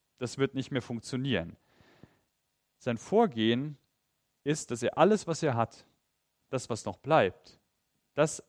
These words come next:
einsetzt für ein höheres Ziel. Und das wird gelobt. Und Jesus schließt mit dem Gleichni-,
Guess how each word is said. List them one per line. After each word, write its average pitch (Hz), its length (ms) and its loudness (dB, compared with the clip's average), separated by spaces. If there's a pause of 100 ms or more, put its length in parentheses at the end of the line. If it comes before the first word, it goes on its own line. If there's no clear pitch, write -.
einsetzt 110 800 -2 (480)
für 120 140 -2
ein 107 100 -2
höheres 120 460 0
Ziel. 98 260 -6
Und 90 60 -8
das 107 160 -2
wird 120 180 -4
gelobt. 98 380 -4
Und 104 100 -8
Jesus 127 240 0
schließt - 340 -4
mit 185 100 -6
dem 175 140 -2
Gleichni-, 123 540 4